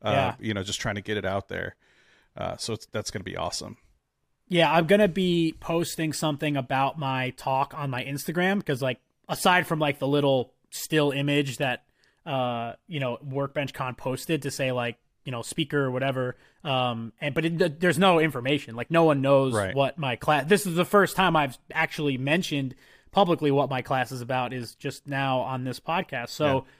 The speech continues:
Speaker 2: um, but I, I'm gonna talk about it, and I'm going to cite,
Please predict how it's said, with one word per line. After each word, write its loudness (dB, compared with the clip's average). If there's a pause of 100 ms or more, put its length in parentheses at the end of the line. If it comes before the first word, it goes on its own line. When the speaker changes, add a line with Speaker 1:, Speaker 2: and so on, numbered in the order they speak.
(160)
Speaker 2:
um, 2
but 4
I, 6 (160)
I'm 0
gonna -2
talk 4
about 2
it, -4
and -4
I'm -4
going 2
to -6
cite, 4